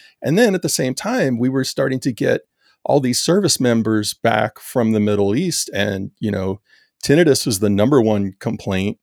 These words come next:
Um, uh, traumatic brain injuries, P T S D, which, you know, are related to, to tinnitus. These, all of these things were popping up. And so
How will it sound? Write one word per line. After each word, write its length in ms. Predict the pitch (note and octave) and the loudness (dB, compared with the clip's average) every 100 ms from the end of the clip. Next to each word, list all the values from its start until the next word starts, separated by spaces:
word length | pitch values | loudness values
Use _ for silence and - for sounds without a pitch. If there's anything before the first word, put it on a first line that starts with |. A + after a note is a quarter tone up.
| _ _ _ _ _ - | _ _ _ _ _ -4
Um, 540 | A2 G#2 G2 F#2+ G2 _ _ _ _ _ G#3+ | -2 0 -2 -4 -8 _ _ _ _ _ -10
uh, 320 | E2+ - - - | -8 -8 -8 -6
traumatic 440 | B2+ A#2+ A#2 - | -2 2 2 2
brain 280 | D3+ E3+ E3 | 0 2 2
injuries, 680 | D3 D3 D3 C3+ B2 A#2+ - _ | 2 2 2 2 0 -2 -8 _
P 140 | D3+ | -8
T 220 | - B2 | -2 0
S 200 | A2 G#2+ | 0 0
D, 500 | G#2+ C#3 D3 C#3+ C#3 | -2 2 4 2 0
which, 480 | C#3+ - A2+ - - | -4 -4 -4 -4 -8
you 100 | - | -4
know, 240 | G#2 G2+ G2+ | -2 0 0
are 140 | G#2+ | 0
related 500 | G#2 G#2 G#2 C3 A#2+ | 2 2 2 0 0
to, 120 | - A2+ _ _ | -4 -14 _ _
to 80 | - | -12
tinnitus. 720 | - B2 A#2 A2+ A2+ - - - _ _ _ _ - | -6 0 2 2 0 -2 -8 -14 _ _ _ _ -4
These, 200 | B2 B2 | -2 0
all 200 | C#3 D#3 | 2 2
of 60 | D3 | 2
these 200 | A#2 - | -2 -2
things 260 | G#2+ G#2 | -4 -4
were 80 | G#2+ | -8
popping 440 | - G#2+ - G#2 | -8 -10 -8 -6
up. 240 | G2+ A2 _ _ _ _ - _ _ - | -6 -6 _ _ _ _ -20 _ _ -12
And 140 | A2+ | -8
so 520 | - B2+ A#2+ A#2+ A#2 | 0 4 6 4 2